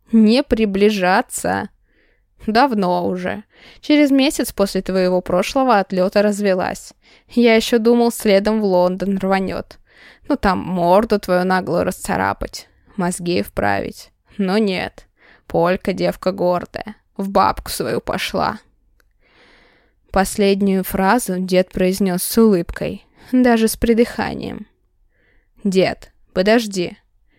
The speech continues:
Я тряхнул головой. Надо было собраться. «Ты хочешь сказать,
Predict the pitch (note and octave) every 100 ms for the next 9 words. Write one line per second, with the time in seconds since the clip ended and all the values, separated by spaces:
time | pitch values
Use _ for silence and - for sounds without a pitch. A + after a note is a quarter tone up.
0 | _ _ _ F#3+ E3+ - F3+ - F3 F3+
1 | F3 F3 E3+ - - _ _ _ _ G3+
2 | F#3 F#3 F#3 F3+ F#3+ - F#3+ F3+ F#3 -
3 | - - _ _ _ - A3 - B3+ B3
4 | - - - F3+ F3 E3+ G3+ -